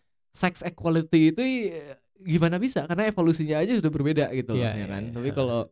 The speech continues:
Speaker 1: gender as a social con-, eh,
Speaker 2: Construct.
Speaker 1: construct
Speaker 2: Heeh.
Speaker 1: dan, eh, equality juga sebagai konsep, ya,
Speaker 2: Heeh, heeh.
Speaker 1: itu masih dapat diperdebatkan lebih luas lagi kalau itu kan.
Speaker 2: Iya, iya. Heeh.
Speaker 1: Nah,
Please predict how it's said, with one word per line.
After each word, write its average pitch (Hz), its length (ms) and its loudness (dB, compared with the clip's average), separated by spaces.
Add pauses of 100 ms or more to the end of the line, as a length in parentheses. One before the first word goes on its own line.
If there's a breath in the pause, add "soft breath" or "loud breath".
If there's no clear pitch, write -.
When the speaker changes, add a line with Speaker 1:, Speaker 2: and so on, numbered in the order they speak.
(640)
Speaker 1:
gender 139 640 2
as 117 160 -10
a 123 80 -10
social 113 400 -6
con-, 107 240 -8
eh, 113 300 -4 (680)
Speaker 2:
Construct. 104 480 -12
Speaker 1:
construct 120 480 0
Speaker 2:
Heeh. - 200 -12 (600)
Speaker 1:
dan, 117 640 -2 (240)
eh, 117 320 -6
equality 131 560 0
juga 131 160 4
sebagai 123 280 -6
konsep, 175 440 -4 (160)
ya, 95 320 -4
Speaker 2:
Heeh, 95 80 -8
heeh. 117 80 -2
Speaker 1:
itu 165 180 4 (680)
masih 123 480 0 (400)
dapat 135 460 2
diperdebatkan 123 580 0
lebih 120 160 -6
luas 113 180 -6
lagi 156 220 0
kalau 120 160 -2
itu 113 160 -2
kan. 101 240 -6
Speaker 2:
Iya, 113 140 -10
iya. - 220 -20 (120)
Heeh. 110 220 -12
Speaker 1:
Nah, 143 160 -2